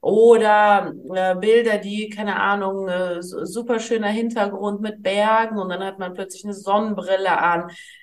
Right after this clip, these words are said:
Sieht aus wie im Urlaub, sieht nicht aus wie ein, ähm, fundiertes Unternehmen dahinter.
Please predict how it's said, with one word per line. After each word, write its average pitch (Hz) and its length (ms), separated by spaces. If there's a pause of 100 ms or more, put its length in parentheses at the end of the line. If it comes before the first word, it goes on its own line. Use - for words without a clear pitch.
(300)
Sieht 202 300
aus 226 220
wie 233 120
im 214 160
Urlaub, 208 800
sieht 202 260
nicht 269 400
aus 214 460
wie 226 320
ein, 202 500
ähm, 180 540
fundiertes 208 580
Unternehmen 190 800
dahinter. 151 800